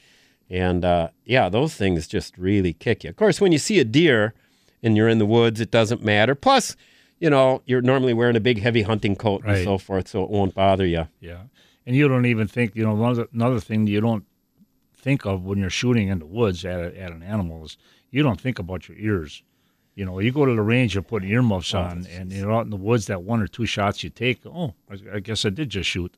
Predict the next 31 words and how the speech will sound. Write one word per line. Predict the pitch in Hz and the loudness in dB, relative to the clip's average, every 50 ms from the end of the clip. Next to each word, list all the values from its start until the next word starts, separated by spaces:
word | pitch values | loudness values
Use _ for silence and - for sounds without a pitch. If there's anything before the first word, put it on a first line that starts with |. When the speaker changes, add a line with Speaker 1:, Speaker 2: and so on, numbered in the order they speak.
| _ - | _ 2
Speaker 1:
I | - 208 | 4 4
don't | 185 175 | 6 6
know | 165 156 | 4 4
if | 143 117 | 4 2
Speaker 2:
<laughs> | 151 143 - | -2 -6 -4
Speaker 1:
y-, | - 135 - | -6 -6 -4
well, | - 135 135 | -2 0 0
you | 147 151 | 0 0
probably | - - 139 135 117 117 107 104 | 2 2 2 4 4 4 2 4
haven't | 113 107 104 101 90 - | 2 2 2 0 0 0
been | 101 98 101 | 0 0 2
to | 95 | 0
the | 87 90 | -2 -2
range | 90 90 92 98 95 95 87 | 0 0 2 2 0 -2 -4
in | 87 87 85 | -8 -10 -6
years, | 90 92 87 82 82 82 | -4 -4 -4 -4 -6 -8
but | - _ 98 - _ | -12 _ -20 -20 _
the | 101 | -20
thing | _ _ - 175 160 143 117 92 - _ _ | _ _ 0 2 2 2 0 -2 -6 _ _
I | - 120 120 120 113 98 90 87 90 _ | -2 0 0 2 0 0 -2 -4 -10 _
hate | 107 113 123 95 - _ - _ _ | 0 0 0 0 0 _ -20 _ _
about | - 95 95 101 101 98 92 - _ | -14 -6 -2 0 0 0 -2 -4 _
the | 90 | -10
range | 85 92 98 95 95 92 90 90 87 90 | -4 -2 0 2 2 2 0 0 -2 -2
is | 85 85 87 82 - _ _ _ _ _ _ _ _ _ _ _ _ _ _ | -4 -4 -4 -6 -10 _ _ _ _ _ _ _ _ _ _ _ _ _ _
you | 117 113 | -6 -2
got | 107 127 123 117 113 113 - _ _ - | 2 2 4 4 2 0 -4 _ _ -20
so | - - - - - 160 175 180 175 | -16 -16 -14 -6 -2 0 2 2 4
many | 165 151 135 131 117 | 4 4 2 2 0
people | - - 127 123 - 120 110 | 0 -4 -4 -4 -2 -2 0
now | 101 98 92 90 90 90 95 92 | 0 0 0 2 0 0 0 -2